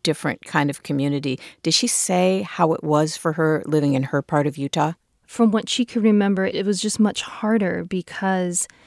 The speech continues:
Speaker 2: I believe they were brought in by a sugar beet company because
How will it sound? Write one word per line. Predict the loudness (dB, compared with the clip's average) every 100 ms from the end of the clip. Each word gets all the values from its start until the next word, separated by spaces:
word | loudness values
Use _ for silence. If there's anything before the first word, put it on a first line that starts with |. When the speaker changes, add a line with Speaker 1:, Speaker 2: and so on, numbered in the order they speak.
| -20 _ -4
Speaker 2:
I | -2
believe | 2 2 2 2
they | 0
were | 0
brought | 0 0 0
in | 0
by | 0 -2 -4
a | -6
sugar | 0 2 2 0
beet | -2 -6 -8
company | 2 2 4 -4 -6 -8 -6
because | -6 -4 -2 -2 -4